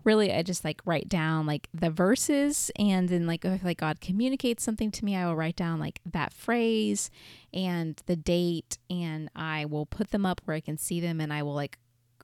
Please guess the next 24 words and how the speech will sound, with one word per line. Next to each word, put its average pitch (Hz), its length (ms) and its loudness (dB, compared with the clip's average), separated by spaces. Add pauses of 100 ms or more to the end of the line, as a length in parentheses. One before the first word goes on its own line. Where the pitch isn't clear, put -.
(120)
frequently 190 460 0
go 170 160 2
back 147 260 -4
to - 100 -18
them 202 280 2
and, 170 140 0
like, 160 140 -2
sometimes 185 320 0
just, 156 160 -6
like, 156 140 -6
read 165 280 -6
through - 260 -10
all 156 160 -2
of 202 80 -2
them 220 200 0
and 190 100 0
just, 160 140 -2
like, 156 180 -8
remind 160 560 -4
myself 240 520 -2
and 208 220 -4
God 165 360 -2
of, 151 100 -6
like, - 240 -4